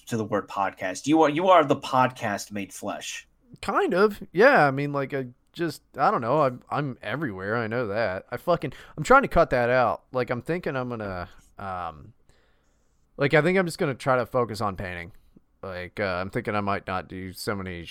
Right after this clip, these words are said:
Speaker 1: Oh, you,
Speaker 2: streams and
Speaker 1: you, you've, uh, you've, uh, picked that back up again?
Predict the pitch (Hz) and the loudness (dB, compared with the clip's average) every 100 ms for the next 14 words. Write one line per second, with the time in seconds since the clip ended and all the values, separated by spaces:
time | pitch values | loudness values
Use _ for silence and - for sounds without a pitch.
0 | - 170 165 156 117 92 92 - - _ | -4 0 2 0 -2 -6 -2 -2 -2 _
1 | - 147 143 - 131 123 120 120 135 123 | -4 -4 0 6 6 6 4 0 -4 2
2 | 127 120 - 131 - 127 127 127 135 131 | 4 4 2 -6 0 0 4 2 4 2
3 | 135 139 | 2 -2